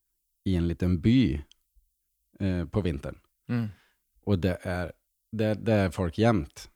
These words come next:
Speaker 1: Och det är fullt. Det, det går liksom inte, du får inte ut något av att vara där, för det är för mycket folk.
Speaker 2: Mm.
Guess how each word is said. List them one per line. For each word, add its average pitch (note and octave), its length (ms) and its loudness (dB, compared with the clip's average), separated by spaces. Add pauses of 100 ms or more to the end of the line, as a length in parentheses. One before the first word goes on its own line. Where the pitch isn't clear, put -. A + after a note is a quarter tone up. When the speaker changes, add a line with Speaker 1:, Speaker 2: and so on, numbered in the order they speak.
(180)
Speaker 1:
Och G#2 120 0
det F#2 80 2
är F2+ 80 2
fullt. A2 340 2
Det, G2 140 -2
det F#2+ 220 0
går G2 120 0
liksom F#2+ 280 -2
inte, F#2 220 -2
du F2+ 140 -6
får G#2 120 -2
inte F#2 140 -2
ut G2+ 240 0
något F#2+ 200 -4
av F2 140 -2
att F2 60 0
vara E2+ 120 0
där, F#2+ 140 0
för F#2+ 120 -6
det F#2 60 0
är E2+ 40 -2
för F#2 100 -6
mycket F2 240 -2
folk. G#2+ 360 -4 (360)
Speaker 2:
Mm. A#2 260 -8